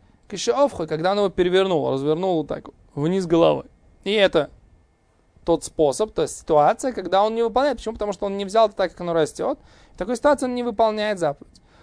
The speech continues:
Рова марафилу тейма шилоёвху, даже если он его не перевернул. Оха бамая скинан, здесь идёт о чём речь? Кигон шеюцию быкли, он выполнил, вынес его в сумочке, в какой-то сумке, в каком-то.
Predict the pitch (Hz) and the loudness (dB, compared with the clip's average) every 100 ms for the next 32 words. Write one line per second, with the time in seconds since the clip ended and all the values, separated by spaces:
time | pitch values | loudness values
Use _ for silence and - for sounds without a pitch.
0 | - - 160 226 156 151 147 160 151 151 | -14 4 6 6 6 2 2 0 2 2
1 | 156 156 151 147 202 220 - - 233 247 | 2 -2 0 2 4 2 0 -4 -4 -2
2 | 240 226 214 214 233 220 196 190 151 - | 0 0 2 2 4 4 6 4 2 -4
3 | - - _ - - - - 185 214 220 | -12 -20 _ -20 -20 -20 0 2 4 4
4 | 226 240 247 - 302 320 269 269 277 - | 6 6 6 2 0 4 6 6 4 -6
5 | _ 165 185 226 240 240 233 226 214 240 | _ -6 -4 -2 0 0 0 -2 -2 0
6 | 262 330 277 269 - _ _ 233 247 302 | 0 4 4 4 0 _ _ 2 6 6
7 | - 233 214 247 247 220 175 175 - 180 | 6 2 2 0 0 -2 0 -2 -2 -4
8 | 208 226 226 220 180 165 233 247 - 185 | -4 -2 -2 -2 -6 -4 -2 -2 -4 2
9 | 185 196 - _ - 139 165 160 156 - | 6 6 2 _ -12 2 6 6 4 0
10 | - 269 208 - - - - _ - 151 | 2 4 4 0 -12 -18 -20 _ -12 -10
11 | 135 151 220 233 - - 151 147 147 - | -10 -8 -8 -6 -10 -14 -10 -8 -8 -10